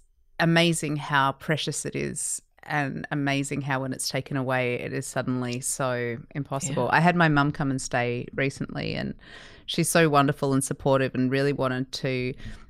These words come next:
Speaker 1: um, give me a chance to work on this, this rewrite that I was still, um, innocently attempting at that point. And, um,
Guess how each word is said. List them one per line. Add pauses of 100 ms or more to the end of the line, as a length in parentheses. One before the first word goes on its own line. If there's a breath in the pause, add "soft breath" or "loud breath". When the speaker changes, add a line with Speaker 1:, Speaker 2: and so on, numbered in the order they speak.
Speaker 1:
um,
give
me
a
chance
to
work
on
this,
this
rewrite
that
I
was (840)
still, (100)
um,
innocently
attempting
at
that (180)
point.
And,
um,